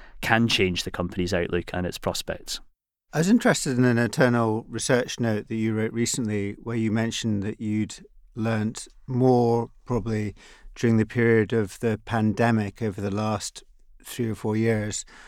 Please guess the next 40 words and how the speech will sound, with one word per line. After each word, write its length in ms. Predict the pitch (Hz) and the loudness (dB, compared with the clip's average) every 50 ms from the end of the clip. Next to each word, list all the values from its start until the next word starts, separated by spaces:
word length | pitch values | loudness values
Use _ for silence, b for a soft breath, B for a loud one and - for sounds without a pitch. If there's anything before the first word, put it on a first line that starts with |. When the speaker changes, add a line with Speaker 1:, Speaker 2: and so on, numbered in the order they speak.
| B B B B B - | B B B B B -20
Speaker 2:
than 640 | - 117 - 123 117 117 113 113 113 113 113 120 117 - - - _ | -16 -2 2 4 4 4 4 4 4 4 2 2 0 -6 -16 -10 _
in 160 | 131 127 117 | -2 0 2
your 520 | 117 117 117 113 110 110 113 110 113 117 - - _ _ | 4 4 4 6 6 4 4 2 2 0 -4 -12 _ _
previous 380 | - - 131 110 117 117 107 - | 0 0 2 2 2 -2 -2 -4
twenty 400 | - - - 127 120 117 - 117 | -6 -2 0 0 0 0 0 -4
years 260 | 113 117 117 107 - | -2 -2 -2 -4 -6
plus. 440 | - _ - 143 127 113 - - - | -8 _ -4 -2 -2 -2 -2 -6 -6
Wh-, 220 | - 131 131 - | -8 -8 -8 -6
why 200 | 143 135 151 160 | -6 -4 -2 -2
is 140 | 160 143 - | -2 -4 -4
that? 200 | 120 107 107 - _ _ _ _ _ _ _ _ _ _ _ _ - | -4 -6 -8 -10 _ _ _ _ _ _ _ _ _ _ _ _ -8
Speaker 1:
<laughs> 480 | - - - - - - 143 139 - - | -2 2 2 2 4 4 4 4 6 6
Yes, 240 | 147 120 113 - | 6 6 6 4
I, 60 | 135 127 | 2 2
I 140 | 117 - | 2 2
mean, 160 | 113 117 113 104 | 2 2 4 6
there 80 | 110 | 6
might 180 | 113 117 120 110 | 6 6 4 4
be 100 | 113 113 | 2 2
recency 440 | 101 113 - - 120 104 - - 107 | 2 4 4 4 2 2 2 2 4
bias 400 | 98 98 98 95 95 92 - - | 4 4 4 4 4 2 2 2
in 140 | 98 98 | 2 2
writing 300 | 92 95 98 92 - 117 98 | 4 4 2 2 2 -2 0
that, 160 | 92 87 - | 0 -2 0
but 100 | - 101 | 0 0
it 100 | 98 - | 0 4
just 260 | - 156 156 - - | 4 4 4 4 4
feels 640 | - - 143 139 135 120 113 101 90 - - - - - - | 4 6 6 6 8 6 4 4 2 2 0 0 -2 -6 -2
to 100 | - 113 | 2 6
me, 380 | 113 113 110 107 104 95 - - _ _ B B B B B B B B B B B B B B B B | 6 8 8 6 6 4 0 -4 _ _ B B B B B B B B B B B B B B B B
first 320 | - - - 151 147 - | -14 0 0 2 2 4
of 60 | - 170 | 4 6
all, 80 | 156 | 6
we've 100 | 143 120 | 6 6
had 140 | 123 123 107 | 4 4 4
a 40 | 107 | 4
lesson 520 | 104 104 107 110 - - 117 101 98 95 | 4 4 4 4 4 4 4 4 2 2
in 500 | 92 - 101 98 95 95 92 92 95 101 - | 0 2 2 4 4 4 2 0 -2 -4 -2
black 260 | - 107 101 95 - - | 2 2 2 2 2 0
swans. 480 | - - 98 92 85 92 - - - | 2 2 2 2 0 -2 -4 -4 -4